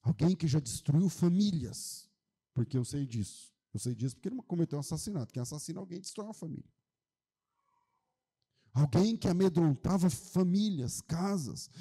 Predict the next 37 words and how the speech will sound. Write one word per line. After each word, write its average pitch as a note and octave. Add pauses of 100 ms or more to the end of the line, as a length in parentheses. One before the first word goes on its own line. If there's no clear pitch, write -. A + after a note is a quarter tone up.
(160)
Alguém E3+
que F#3
já G3
matou G3+
pessoas G3+ (220)
e C3
agora C3+
está D#3+
ali, C#3 (300)
manietado, D#3
com C#3
as A#2
mãos C#3+
algemadas, C#3+ (580)
entregue C#3
à C3+
pena C#3
de B2
morte C3
por C3
conta C#3
das A#2+
suas E3
próprias B2
escolhas, C3
das A2
escolhas B2
que C3
foram A#2+
feitas. - (440)
E -
agora A#2+
ele B2
tá A#2
de A2+
pé, B2 (800)
preso, A#2